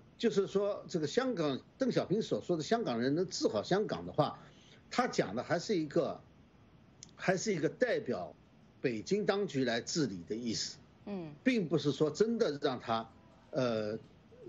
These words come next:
Speaker 1: 反正是留，留给后人吧。邓小平这点是，呃，比较含糊嘛，
Speaker 2: 嗯。
Speaker 1: 就是留给后人去解决。
Speaker 2: 嗯。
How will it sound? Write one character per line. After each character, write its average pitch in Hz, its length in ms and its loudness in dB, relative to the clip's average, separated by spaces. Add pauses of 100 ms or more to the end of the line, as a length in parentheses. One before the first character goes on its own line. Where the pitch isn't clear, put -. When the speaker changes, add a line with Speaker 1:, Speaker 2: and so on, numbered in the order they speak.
(180)
Speaker 1:
反 135 200 2
正 214 100 6
是 220 120 2
留， 175 180 2
留 202 180 2
给 160 140 0
后 220 160 2
人 139 160 -2
吧。 147 80 -4
邓 226 160 -4
小 135 100 0
平 165 160 -2
这 262 140 -2
点 131 180 -2
是， 131 240 -2 (440)
呃， 123 180 0
比 151 120 -4
较 160 120 2
含 175 220 0
糊 123 140 -4
嘛， 120 140 2
Speaker 2:
嗯。 - 20 -8
Speaker 1:
就 - 120 -6
是 135 80 -4
留 170 120 4
给 117 140 0
后 190 160 2
人 156 120 2
去 170 120 2
解 147 160 2
决。 113 180 0
Speaker 2:
嗯。 - 60 -6